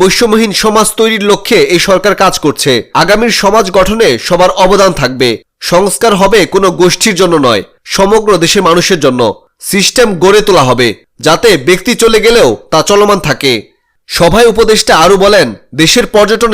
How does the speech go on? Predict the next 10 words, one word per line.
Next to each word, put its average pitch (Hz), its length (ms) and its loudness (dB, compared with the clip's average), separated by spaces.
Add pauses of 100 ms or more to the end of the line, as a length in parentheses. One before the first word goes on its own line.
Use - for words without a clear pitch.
স্পটগুলোতে 208 640 0 (400)
সুযোগ 208 340 0
সুবিধা 185 300 2
বাড়ানো 160 320 0
হবে, 127 180 0 (500)
যাতে 185 300 0 (220)
দেশীয় 208 380 2
পর্যটন 208 360 0 (100)
খাত 214 180 2 (300)
প্রসারিত 190 420 2